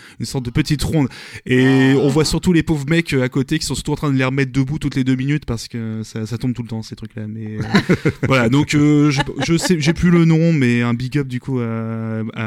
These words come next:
Speaker 1: à tous les potos, Vincent,
Speaker 2: De
Speaker 1: euh, à Yo, et cetera, qui m'ont fait découvrir ça. Et on a vu un Segway se faire défoncer, euh,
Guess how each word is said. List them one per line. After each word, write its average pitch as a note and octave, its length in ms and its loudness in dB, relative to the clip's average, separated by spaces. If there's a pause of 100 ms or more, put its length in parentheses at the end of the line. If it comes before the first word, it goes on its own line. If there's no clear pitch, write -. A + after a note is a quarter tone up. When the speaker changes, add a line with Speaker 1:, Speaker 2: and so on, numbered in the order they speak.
(260)
Speaker 1:
à A2 60 -2
tous - 140 -10
les C#3 80 -4
potos, B2 340 -6
Vincent, B2 800 -2
Speaker 2:
De A#2 60 -4
Speaker 1:
euh, A2+ 40 -6 (400)
à G#2 400 -2
Yo, A2 280 -2
et A2 60 -4
cetera, A2 300 -8
qui G#2+ 200 -6
m'ont G#2 120 -2
fait A2+ 140 -4
découvrir G#2+ 380 -4
ça. A#2 220 -4
Et A2 40 0
on G#2+ 120 0
a G#2+ 60 2
vu G#2+ 140 -2
un A2+ 100 0
Segway C3+ 460 -2
se - 120 -4
faire G#2 200 -6
défoncer, B2+ 560 -6 (100)
euh, G#2 280 -6